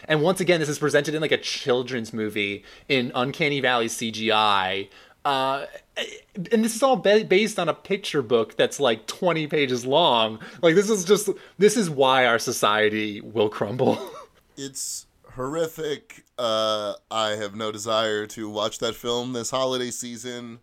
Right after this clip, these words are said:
Speaker 2: And honestly, Sam, of all the ones you mentioned,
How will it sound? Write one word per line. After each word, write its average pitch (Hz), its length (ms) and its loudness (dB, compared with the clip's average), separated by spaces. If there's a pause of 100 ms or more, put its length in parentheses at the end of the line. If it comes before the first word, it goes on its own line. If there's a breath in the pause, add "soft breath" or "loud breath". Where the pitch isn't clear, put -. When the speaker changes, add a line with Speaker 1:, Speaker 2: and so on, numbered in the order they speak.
(260)
Speaker 2:
And 147 480 -4 (120)
honestly, 208 560 -6
Sam, 170 540 -6 (320)
of 170 160 -6
all 214 160 -2
the 233 120 -6
ones 165 280 -8
you 139 80 -8
mentioned, 120 560 -10